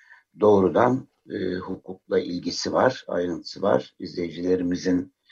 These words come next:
bunları özellikle heslerin yapılması sırasında,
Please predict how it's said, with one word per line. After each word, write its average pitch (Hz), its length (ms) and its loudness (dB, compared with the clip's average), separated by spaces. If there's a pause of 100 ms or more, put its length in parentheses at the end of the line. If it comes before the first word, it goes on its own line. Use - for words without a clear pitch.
(280)
bunları 87 580 4 (420)
özellikle 90 540 0
heslerin 82 560 -2
yapılması 78 640 -4
sırasında, - 840 -4